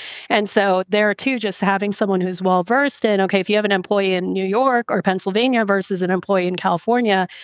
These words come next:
we had to rewrite our whole employee handbook because we hired someone in California. <laughs> Having people who, again, they have a certain set of skills and expertise that's really helpful as you, as you grow and mature.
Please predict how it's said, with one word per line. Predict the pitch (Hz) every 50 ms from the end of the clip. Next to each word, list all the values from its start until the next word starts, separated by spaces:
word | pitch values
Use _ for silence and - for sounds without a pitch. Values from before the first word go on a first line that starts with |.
| - - -
we | 262 202 233 269 277
had | 320 302
to | - 254
rewrite | 240 247 240 226 226 226 220
our | 214 208 202
whole | 185 214 202 196 196 196 190 190 202 - -
employee | - 214 - - 233 214 202 196
handbook | 233 277 330 269 190 135 156 - - - _ _ _ _ _
because | - 196 - 214 190 180 -
we | 190 180
hired | 190 175 180 175 175
someone | - - 185 175 180 175
in | 185 185
California. | 165 180 170 175 175 - 202 147 175 175 170 202 - _ - 240 262 - - - - - 320 240
<laughs> | - - 285 262 - - - - - - - -
Having | 220 226 247 240 254 254
people | 247 262 240 240 226
who, | 214
again, | 220 208 196 220 202 185 185 185 190 - - _ _ _ _ _
they | 214 190 233 233 240 254
have | 214 226 240 226 208
a | 226 208
certain | - - 208 208 214 208 196
set | - - 190 185
of | 180 175
skills | - - - 196 180 175 175
and | 185 170
expertise | 170 - 190 185 - - - - 185 180 - - - 180 180 196 226 - - - -
that's | 180 170 175 - - -
really | 190 175 165 160 165 165
helpful | 160 170 170 175 - - 170 175
as | 185 180 175 190
you, | 185 185 185 220
as | - 196 175 180
you | 175
grow | 165 196 180 170 165
and | 165 170
mature. | 170 175 - - 175 - 175 180